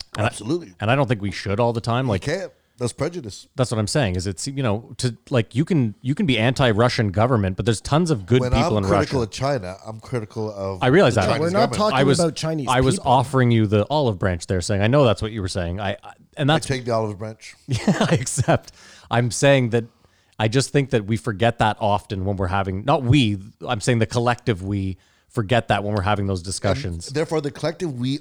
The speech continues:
Speaker 2: aren't enemies. And
Speaker 1: Yeah, I
Speaker 2: just the
Speaker 1: agree.
Speaker 2: governments are enemies. And it's like, okay, guys, f-, figure it out. Like, we've had enough. I, I just,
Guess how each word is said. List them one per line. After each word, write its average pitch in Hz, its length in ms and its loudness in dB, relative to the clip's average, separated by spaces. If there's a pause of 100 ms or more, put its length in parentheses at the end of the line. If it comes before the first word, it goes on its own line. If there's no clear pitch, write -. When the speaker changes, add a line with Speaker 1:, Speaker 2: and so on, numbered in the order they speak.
(140)
Speaker 2:
aren't 127 280 -4 (120)
enemies. 110 720 -8 (480)
And 123 100 -6
Speaker 1:
Yeah, 165 140 4
I 113 100 4
Speaker 2:
just 117 80 2
the 104 60 -4
Speaker 1:
agree. 151 180 4
Speaker 2:
governments 156 360 0
are 131 80 -6
enemies. 120 400 -8
And 127 140 -8
it's 120 180 -10
like, 139 240 -6 (100)
okay, 156 200 -4
guys, 131 420 -6 (120)
f-, - 80 -18 (280)
figure 233 360 -2
it 131 60 -2
out. 127 260 -2
Like, 107 360 -10
we've 135 220 -2
had 139 180 0
enough. 127 260 -4
I, 151 380 -8
I 165 60 -6
just, - 480 -12